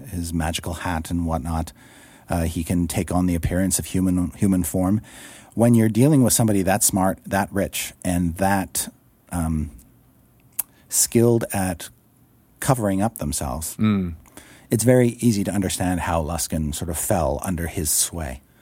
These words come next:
Speaker 1: So most people, most visitors just assume pirates run the town. It seems to be that way on the surface. But then you realize, oh,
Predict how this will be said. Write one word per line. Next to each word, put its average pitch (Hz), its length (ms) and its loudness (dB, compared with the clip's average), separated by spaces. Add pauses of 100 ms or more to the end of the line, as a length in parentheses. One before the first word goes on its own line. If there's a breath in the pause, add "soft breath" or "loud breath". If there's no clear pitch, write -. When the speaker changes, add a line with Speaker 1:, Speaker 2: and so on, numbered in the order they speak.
(600 soft breath)
Speaker 1:
So 98 280 2
most 180 240 8
people, 156 580 6
most 139 180 4
visitors 160 500 6 (260)
just - 200 4
assume 123 420 6
pirates 101 440 0
run 80 280 0 (120)
the 98 80 0
town. 78 320 -4 (380)
It - 80 -12
seems 151 300 6
to 117 80 2
be 98 120 4
that 92 160 2
way 95 120 2
on 87 100 2
the 82 60 0
surface. 82 460 0 (440 loud breath)
But 110 100 2
then 120 140 6
you 101 120 2
realize, 90 560 2
oh, 92 320 0